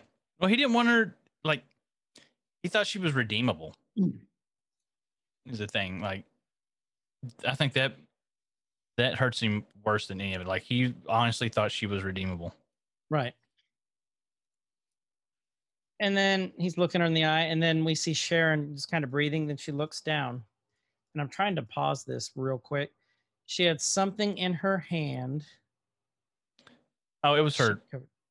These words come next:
Speaker 1: It was the
Speaker 2: Oh.
Speaker 1: necklace that she was wearing, the one that she got from Mama Danya.
Speaker 2: Oh,
Speaker 1: I'm
Speaker 2: that
Speaker 1: pretty
Speaker 2: Sharon got from her?
Speaker 1: No, oh, the Sharon was clutching something? Oh, I thought,
Speaker 2: No, that's,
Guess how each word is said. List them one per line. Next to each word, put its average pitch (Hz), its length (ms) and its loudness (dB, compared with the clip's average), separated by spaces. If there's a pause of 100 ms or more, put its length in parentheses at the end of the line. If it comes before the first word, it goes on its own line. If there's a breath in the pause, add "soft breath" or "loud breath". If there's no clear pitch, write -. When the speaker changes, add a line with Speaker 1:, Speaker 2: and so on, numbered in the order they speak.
Speaker 1:
It 139 60 0
was 131 140 0
the 120 80 2
Speaker 2:
Oh. 110 40 2
Speaker 1:
necklace 165 380 4
that 101 120 0
she - 120 -4
was 95 160 -4
wearing, 95 300 -2
the 101 80 -2
one 107 140 0
that 104 80 -2
she - 100 -10
got 107 140 2
from 101 340 -4
Mama 107 320 2
Danya. 104 360 2 (3000)
Speaker 2:
Oh, 190 100 4
Speaker 1:
I'm 127 80 0
Speaker 2:
that 165 180 4
Speaker 1:
pretty - 40 -18 (560)
Speaker 2:
Sharon 190 420 0
got 233 220 -2
from 254 200 -2
her? 302 160 -4 (640)
Speaker 1:
No, 156 200 6
oh, 139 220 6
the 120 80 0
Sharon 180 320 4
was 214 120 2
clutching 226 300 2
something? 262 380 0 (240)
Oh, 165 100 4
I 170 60 4
thought, 185 160 4
Speaker 2:
No, 220 140 6
that's, 226 300 4